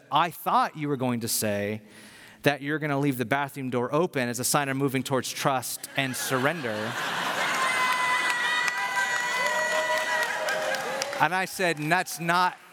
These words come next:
gonna happen at all. That's not what this means. Don't put word," no. This leaving takes longer than you think, okay?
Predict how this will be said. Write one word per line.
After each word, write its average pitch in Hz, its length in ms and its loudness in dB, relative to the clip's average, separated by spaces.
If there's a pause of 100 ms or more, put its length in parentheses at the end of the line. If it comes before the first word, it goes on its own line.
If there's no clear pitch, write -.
gonna 151 160 0
happen 123 640 -2 (640)
at 139 180 2 (240)
all. 143 240 4
That's 151 220 0
not 175 160 2
what 156 140 0
this 151 180 0
means. 156 440 2
Don't 147 240 2
put 143 120 -2
word," 135 160 -2
no. 117 140 0 (1900)
This 196 200 6
leaving 202 460 2 (640)
takes - 240 4
longer 165 240 2
than 147 100 -2
you 131 80 0
think, 98 240 -6 (340)
okay? 127 280 -2